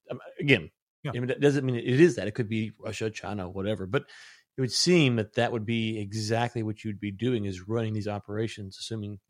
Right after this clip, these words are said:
Speaker 1: these are all legit sightings and whatnot, to, to show the vulnerability so then you can improve, um, the fighter jet technology or the battleship technology or, or whatever it might be.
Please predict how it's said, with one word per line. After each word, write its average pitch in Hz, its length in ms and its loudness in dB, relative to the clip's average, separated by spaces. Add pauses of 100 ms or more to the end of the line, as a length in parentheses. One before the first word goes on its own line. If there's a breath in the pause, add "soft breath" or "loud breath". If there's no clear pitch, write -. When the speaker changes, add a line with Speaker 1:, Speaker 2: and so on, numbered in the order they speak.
(140)
Speaker 1:
these 104 160 -10
are 98 80 -2
all 101 200 -2
legit 101 300 -8
sightings 113 380 -6
and 110 80 -6
whatnot, 127 280 -4 (1200 loud breath)
to, 127 280 4 (120)
to 123 120 0
show 160 400 0
the 120 80 -2
vulnerability 113 560 0
so 123 220 -2
then 120 220 2
you 113 80 -2
can 110 120 -6
improve, 113 800 -2 (680)
um, 98 320 -10 (300)
the 101 60 -14
fighter 107 220 -4
jet 98 200 -8
technology 101 500 -8
or 98 80 -4
the 95 80 -10
battleship 104 420 -8
technology 98 460 -10
or, 95 100 -8
or 95 140 -10
whatever 104 280 -4
it - 60 -12
might 98 160 -10
be. 98 240 -12